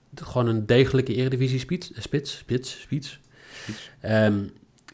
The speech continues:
Speaker 1: Vitor van Krooi, ehm, Ouassar, Duarte, Smeets,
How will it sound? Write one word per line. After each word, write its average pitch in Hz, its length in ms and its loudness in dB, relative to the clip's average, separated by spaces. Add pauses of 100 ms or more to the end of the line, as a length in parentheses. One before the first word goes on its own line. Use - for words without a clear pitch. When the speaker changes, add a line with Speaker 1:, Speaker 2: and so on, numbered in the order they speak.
(180)
Speaker 1:
Vitor 107 240 0
van 113 140 -2
Krooi, 127 580 6
ehm, 113 880 -8 (1080)
Ouassar, 120 680 2 (200)
Duarte, 123 640 0
Smeets, - 760 -2